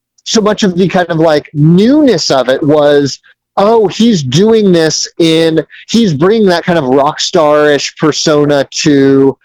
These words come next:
j-, like, the jerk persona to stand-up,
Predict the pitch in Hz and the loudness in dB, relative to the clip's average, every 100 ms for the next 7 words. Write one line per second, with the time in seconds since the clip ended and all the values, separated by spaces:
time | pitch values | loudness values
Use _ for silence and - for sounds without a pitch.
0 | _ _ 131 143 - 170 156 120 156 170 | _ _ -6 -4 0 0 -2 -2 -2 -2
1 | 117 160 190 - - 156 - 160 180 190 | -2 -2 -2 -4 -4 -4 -2 -2 0 0
2 | 139 - 151 - 165 180 170 127 127 | -2 -2 -4 -2 -2 0 0 0 0